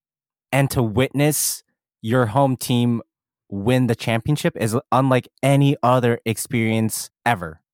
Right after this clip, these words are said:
Like, think about it this way. Like, and this is why we started the podcast in the first place. Like,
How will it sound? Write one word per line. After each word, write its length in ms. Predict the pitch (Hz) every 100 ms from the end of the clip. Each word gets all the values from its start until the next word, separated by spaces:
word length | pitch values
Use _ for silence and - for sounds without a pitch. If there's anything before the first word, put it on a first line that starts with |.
| _ -
Like, 160 | 123
think 200 | - 170
about 200 | 165 160
it 80 | 143
this 200 | 127 127 107
way. 220 | 98 104
Like, 180 | 113 127
and 140 | 127 135
this 140 | 156
is 100 | 175
why 260 | 131 147 156
we 100 | 151
started 280 | - 165 151
the 80 |
podcast 520 | 143 156 165 - 151 -
in 80 |
the 80 | 117
first 320 | 101 160 196 -
place. 300 | 95 87 110
Like, 200 | 98